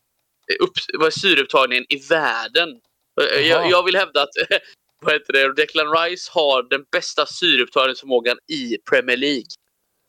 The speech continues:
Speaker 2: Ja, jag är så jävla enig. Jag, det kä-, ja,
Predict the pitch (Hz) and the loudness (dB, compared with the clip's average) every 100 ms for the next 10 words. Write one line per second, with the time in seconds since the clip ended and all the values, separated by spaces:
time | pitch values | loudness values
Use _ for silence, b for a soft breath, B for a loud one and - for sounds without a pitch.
0 | _ _ _ _ _ - - _ _ _ | _ _ _ _ _ -20 -20 _ _ _
1 | - 156 110 147 151 156 127 139 160 151 | -4 0 2 0 -2 -6 -2 0 2 2
2 | 147 151 131 151 113 143 190 160 127 147 | 0 -4 -4 -2 0 0 0 0 0 -4
3 | 110 - _ _ _ _ _ _ _ _ | -8 -20 _ _ _ _ _ _ _ _
4 | - 170 170 180 226 240 - - 196 147 | -6 -2 -2 -4 -8 -8 -12 -8 -2 -2
5 | 180 | -2